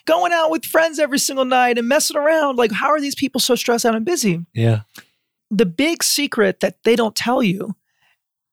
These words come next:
Speaker 1: is that B school is overwhelming.
Speaker 2: Yeah.
Speaker 1: And absolutely there's people that want to go to B school, and I know this is cynical, like,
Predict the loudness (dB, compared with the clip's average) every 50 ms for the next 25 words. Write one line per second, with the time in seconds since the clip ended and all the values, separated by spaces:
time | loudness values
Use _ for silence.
0 | _ _ _ 0 2 2 2 2 0 0 0 _ -6 -4 -2 0 2 2 0 -2
1 | -2 0 0 0 0 0 _ -2 0 0 2 2 0 -2 -4 -6 -2 2 2 2
2 | 2 0 0 0 0 0 0 0 -2 -6 -10 -16 -18 _ -10 -10 -10 -10 -10 -6
3 | -2 -2 -2 -2 0 0 0 0 -2 -2 -4 -4 -2 0 0 -2 -2 -4 -2 -2
4 | -2 0 2 0 0 2 0 -2 -2 0 0 0 0 0 0 -2 0 0 0 0
5 | 0 0 0 0 0 0 0 0 2 2 2 0 0 0 0 0 2 2 2 0
6 | 0 -2 -2 -2 0 0 0 0 0 0 0 0 2 2 2 2 0 -2